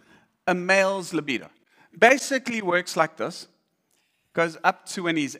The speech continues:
eighteen, and then it really goes down, and then he dies. Okay, and no, uh, that's not true. What actually happens is that it actually starts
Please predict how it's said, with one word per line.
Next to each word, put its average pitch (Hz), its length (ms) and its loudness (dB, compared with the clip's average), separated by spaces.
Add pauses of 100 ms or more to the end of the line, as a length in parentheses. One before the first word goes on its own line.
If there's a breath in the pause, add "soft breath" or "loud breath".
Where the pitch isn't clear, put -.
eighteen, 151 580 -6 (560)
and 151 140 -2
then 165 100 -4
it 160 60 -2
really 165 260 0
goes 143 280 -4
down, 139 580 0 (100)
and 131 100 -8
then 123 120 -6
he 120 100 -4
dies. - 400 -10 (880)
Okay, 165 220 8
and 196 220 4
no, 208 200 8 (200)
uh, 185 220 10
that's 190 300 6
not 175 220 4
true. 120 180 -10 (1300 soft breath)
What 208 220 2
actually 233 600 2
happens 190 440 2
is 170 180 -6
that 190 160 2
it 196 140 -2
actually 214 400 0
starts - 440 -4